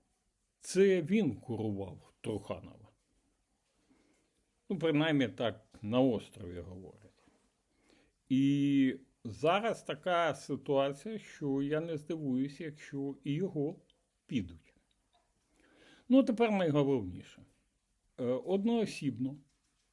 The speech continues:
позбавивши громадянства міського голову Одеси, е, Зеленський фактично, фактично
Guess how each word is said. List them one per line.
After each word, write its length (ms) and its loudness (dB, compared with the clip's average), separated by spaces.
позбавивши 840 0
громадянства 920 -4
міського 880 -4
голову 760 -2
Одеси, 640 2
е, 400 4
Зеленський 720 0
фактично, 920 -4
фактично 720 -8